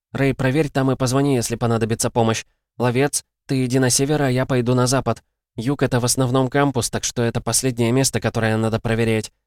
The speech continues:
«Согласен», — ответил Рэй.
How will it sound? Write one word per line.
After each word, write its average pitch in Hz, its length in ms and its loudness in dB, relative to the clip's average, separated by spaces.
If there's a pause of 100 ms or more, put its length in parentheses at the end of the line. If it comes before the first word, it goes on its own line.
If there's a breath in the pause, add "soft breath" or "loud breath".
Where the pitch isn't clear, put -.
(540)
«Согласен», — 117 640 2 (380)
ответил 85 440 -2
Рэй. 82 220 2